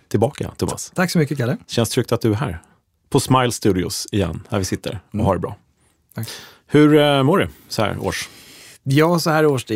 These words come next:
Speaker 2: är, det är jättebra. Det är
Speaker 1: Mm.
Speaker 2: väl den första egentligen sommardagen, om man får säga så, första juni.
Speaker 1: Mm, just det.
Speaker 2: För oss här och nu.
Speaker 1: Första sommardagen, ja. Det börjar
Speaker 2: Ja.
Speaker 1: arta sig med
Speaker 2: Mm.
Speaker 1: vädret.
Speaker 2: Mm.
Speaker 1: Och börsen är stark. All time high idag igen.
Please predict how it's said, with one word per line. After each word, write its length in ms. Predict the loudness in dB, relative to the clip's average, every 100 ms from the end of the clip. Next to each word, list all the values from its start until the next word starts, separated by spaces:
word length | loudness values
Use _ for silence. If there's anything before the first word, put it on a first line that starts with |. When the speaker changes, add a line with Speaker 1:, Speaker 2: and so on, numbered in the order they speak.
| -2
Speaker 2:
är, 40 | -2
det 80 | -4
är 40 |
jättebra. 340 | -4 -2 -2 -2
Det 160 | 0
är 40 | 2
Speaker 1:
Mm. 80 |
Speaker 2:
väl 100 | 2
den 220 | 2 -2 -4
första 440 | -4 -4 -4 -8
egentligen 600 | -6 -8 -8 -6 -6 -8
sommardagen, 520 | -8 -4 -4 -2 -4
om 60 | -4
man 100 | -8
får 100 | -10
säga 220 | -8 -6
så, 240 | -6 -6 -6
första 240 | -6 -4
juni. 180 | -2 0
Speaker 1:
Mm, 500 | 2 4 6 4 0 -2
just 260 | -2 -2 -2
det. 140 | -2
Speaker 2:
För 80 | -2
oss 100 | -6
här 100 | -6
och 60 | -6
nu. 140 | -8 -12 _ _ _ -20 -14
Speaker 1:
Första 340 | -8 -4 -4
sommardagen, 420 | -2 0 0 0
ja. 300 | 0 0 0 0
Det 120 | 0
börjar 220 | 2 2
Speaker 2:
Ja. 80 | 2
Speaker 1:
arta 260 | 0 -2
sig 280 | -4 -4 -6 -6
med 160 | -2
Speaker 2:
Mm. 120 | 0 0
Speaker 1:
vädret. 420 | -2 -6 -8 -12 -4
Speaker 2:
Mm. 200 | -4 -2
Speaker 1:
Och 100 | -2
börsen 280 | 0 0 -2
är 40 | -2
stark. 440 | -4 -6 -10 -18 _ _ -16 -16 -16 _ _ _ _
All 160 | -2 0
time 260 | 0 0
high 280 | 0 -4 -4
idag 320 | 0 2 0
igen. 420 | -2 -4 -4 -8